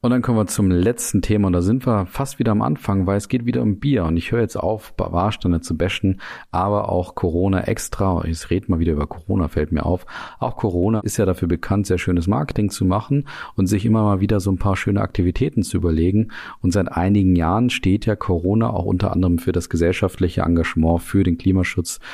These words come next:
beziehungsweise für das Thema Nachhaltigkeit und das machen sie jetzt interessanterweise auch auf der Zugspitze, passt jetzt erstmal nicht so richtig zum Thema Nachhaltigkeit, aber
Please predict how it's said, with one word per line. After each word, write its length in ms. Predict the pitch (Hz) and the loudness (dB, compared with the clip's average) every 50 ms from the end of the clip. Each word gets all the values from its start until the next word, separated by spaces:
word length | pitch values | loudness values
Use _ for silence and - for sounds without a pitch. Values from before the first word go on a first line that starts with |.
| - - - | -16 -8 -6
beziehungsweise 400 | - 80 87 90 87 82 82 82 | -6 -2 0 0 2 2 2 0
für 120 | - 80 | 0 0
das 180 | 80 85 - - | 0 0 0 0
Thema 240 | - 87 90 90 | 0 2 2 2
Nachhaltigkeit 680 | 90 82 73 69 - - - 78 - - - - - - | 2 2 0 0 -2 -4 -4 -4 -8 -6 -4 -4 -2 0
und 100 | - - | 0 0
das 200 | - 95 - - | 0 0 0 0
machen 300 | 87 85 98 117 135 135 | 0 2 2 2 2 2
sie 80 | 123 127 | 2 0
jetzt 160 | 117 - 101 | -2 0 -2
interessanterweise 880 | 101 95 98 90 - - 82 95 101 87 78 73 76 92 107 110 117 | 0 0 0 0 2 0 2 2 2 2 2 2 2 2 0 0 0
auch 160 | - 82 92 98 | 0 0 0 0
auf 140 | 95 - | -2 0
der 120 | - 101 92 | 0 -2 -2
Zugspitze, 760 | - - 175 175 - - - - 87 - - - 101 123 139 - - - - - - - - | 0 -2 -2 -2 -2 -2 -2 -2 -4 -2 -2 0 0 0 -2 -4 -12 -16 -18 -16 -16 -6 -4
passt 260 | - - 113 - - | -2 -2 -2 -2 -4
jetzt 100 | 104 98 | -4 -2
erstmal 380 | - - 208 202 - - 98 95 | 0 0 0 -2 0 0 2 2
nicht 120 | 117 120 | 2 2
so 120 | - - 104 | 2 2 0
richtig 260 | 131 131 - 110 - | 0 2 0 -2 -2
zum 180 | - 95 92 | 0 0 0
Thema 220 | 82 90 90 87 87 | 2 2 2 2 2
Nachhaltigkeit, 840 | 85 85 90 98 95 95 95 90 - - - 107 113 - - - | 2 2 2 2 2 0 0 -2 -4 -4 -2 -2 -2 -2 -4 -2
aber 220 | - 95 101 107 | -2 0 0 0